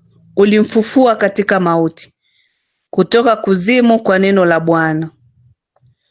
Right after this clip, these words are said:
Ukawashusha wafalme mpaka shimoni, na watu wateule vitandani mwao.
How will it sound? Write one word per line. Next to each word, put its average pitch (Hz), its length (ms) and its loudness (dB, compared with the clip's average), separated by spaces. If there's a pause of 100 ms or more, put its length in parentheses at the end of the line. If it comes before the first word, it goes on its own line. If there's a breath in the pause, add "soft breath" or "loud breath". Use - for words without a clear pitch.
(220)
Ukawashusha 233 880 0
wafalme 233 680 0
mpaka 196 400 -2
shimoni, 170 640 -2 (840 soft breath)
na 180 180 0
watu 226 720 2 (240)
wateule 202 600 2
vitandani 180 600 0
mwao. 165 500 -2